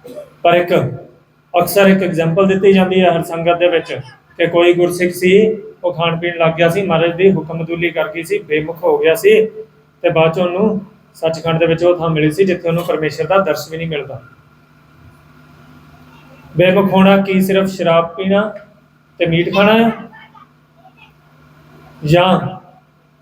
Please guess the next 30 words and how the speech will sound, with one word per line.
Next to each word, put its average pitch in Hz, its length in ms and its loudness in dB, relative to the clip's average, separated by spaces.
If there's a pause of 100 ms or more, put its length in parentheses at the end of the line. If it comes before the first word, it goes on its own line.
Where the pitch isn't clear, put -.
(720)
ਉਸ 196 200 2 (240)
ਗੁਰ 165 260 2
ਦੇ 165 160 2 (360)
ਦਿੱਤੇ 180 340 0
ਹੋਏ 165 240 2
ਸੰਦੇਸ਼ਾਂ 160 640 -4
ਨੂੰ, 156 100 -6 (540)
ਉਹਨੂੰ 175 380 -2
ਮੰਨਣ 165 340 2
ਤੋਂ 165 160 0
ਪਰੇ 156 260 0
ਹੋ 147 140 -2
ਜਾਣਾ। 131 300 -6 (2250)
ਮਹਾਰਾਜ 185 280 2
ਨੇ 214 80 0
ਇੱਕ 196 100 -2
ਚਿੱਠੀ 202 280 0
'ਚ 202 80 -2
ਲਿਖਿਆ 196 300 4
ਸੀ, 190 140 2 (220)
"ਸੰਸਾਰ 170 460 0
ਵਿੱਚ 180 160 -6
ਰਹਿੰਦੇ 170 260 -4
ਹੋਏ 185 120 0
ਸੰਸਾਰੀ 160 420 -4
ਵਾਸ਼ਨਾਵਾਂ 156 440 -2
ਦੇ 170 100 -4
ਨਾਲ 139 220 -6
ਜੀਣਾ 135 240 -14
ਪੈਂਦਾ, 123 260 -16